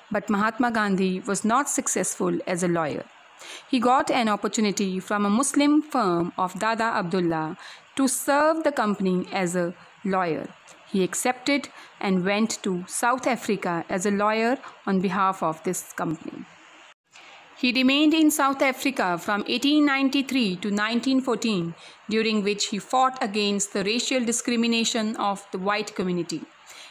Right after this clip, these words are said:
Indians who lived in South Africa were subjected to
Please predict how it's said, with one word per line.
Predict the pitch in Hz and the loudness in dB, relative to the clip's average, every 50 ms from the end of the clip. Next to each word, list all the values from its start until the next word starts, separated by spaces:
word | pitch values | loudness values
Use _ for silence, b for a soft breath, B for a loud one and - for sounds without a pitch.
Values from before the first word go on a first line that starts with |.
| B B | B B
Indians | B 277 277 277 294 302 311 320 320 | B 4 4 6 6 6 4 4 4
who | - 285 247 | 4 2 2
lived | 214 220 220 220 220 | 2 2 0 0 0
in | - 233 208 196 | 0 -2 -2 -2
South | - - 254 269 285 285 | -2 -2 -2 -2 -2 -2
Africa | - 262 214 - - 240 233 - 214 185 180 180 175 170 | -2 -4 -4 -4 -4 -4 -4 -2 -2 -2 -2 -2 -2 -4
were | 175 185 180 | -4 -4 -4
subjected | 180 - - 180 170 - 233 233 - - 262 254 - - | -4 -4 -4 -4 -2 -4 -4 -4 -4 -4 -4 -4 -2 -4
to | 226 208 | -6 -6